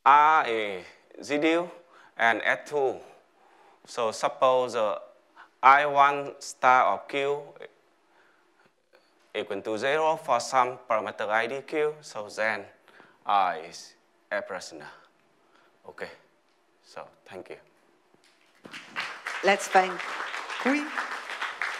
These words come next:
Speaker 2: And are there any questions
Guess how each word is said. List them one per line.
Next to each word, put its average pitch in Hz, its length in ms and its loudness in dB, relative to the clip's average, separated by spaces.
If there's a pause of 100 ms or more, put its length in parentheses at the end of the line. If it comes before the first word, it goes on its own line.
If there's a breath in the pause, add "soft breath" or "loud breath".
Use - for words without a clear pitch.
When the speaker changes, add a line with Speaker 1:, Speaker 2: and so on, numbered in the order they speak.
(840)
Speaker 2:
And 214 220 2 (200)
are 208 220 8
there 240 140 4
any 240 220 -2
questions 247 560 -2